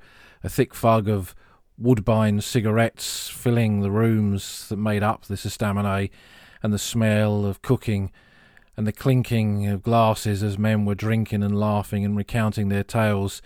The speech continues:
there would have been a heady atmosphere in a place like this. And whenever I pass this en route to Lissenhurst Cemetery, our destination in this walk,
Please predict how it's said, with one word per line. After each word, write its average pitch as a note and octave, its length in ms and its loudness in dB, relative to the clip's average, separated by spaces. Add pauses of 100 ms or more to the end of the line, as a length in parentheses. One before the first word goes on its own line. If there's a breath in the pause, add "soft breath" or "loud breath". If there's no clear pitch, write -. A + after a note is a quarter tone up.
(480 loud breath)
there A2+ 160 2
would A#2 140 4
have G#2+ 100 0
been G#2+ 160 2
a G2+ 300 -2
heady G#2 580 0
atmosphere G2 720 -6
in F#2 120 -4
a - 40 -6
place G2 440 -6
like F#2 260 -6
this. G2+ 320 -4
And G2+ 100 -2
whenever A2+ 300 0
I G2+ 240 -2 (140)
pass A#2 340 0
this F#2 300 -6 (380 loud breath)
en G2+ 180 0
route C3+ 240 4
to - 120 -2
Lissenhurst G2 520 -2
Cemetery, G#2 420 -2
our F#2 300 0
destination G2+ 720 -2 (400 loud breath)
in G#2 120 0
this G2+ 260 -2
walk, G#2+ 340 0